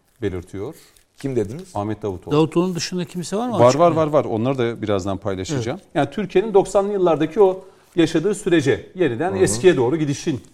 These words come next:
Speaker 1: olabileceği belirtiliyor.
Speaker 2: Evet. Valla ben daha önce de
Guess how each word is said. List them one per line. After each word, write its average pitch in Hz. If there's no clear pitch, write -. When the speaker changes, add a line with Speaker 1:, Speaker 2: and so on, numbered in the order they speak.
Speaker 1:
olabileceği 110
belirtiliyor. 95
Speaker 2:
Evet. 98
Valla 98
ben 113
daha 110
önce 104
de 92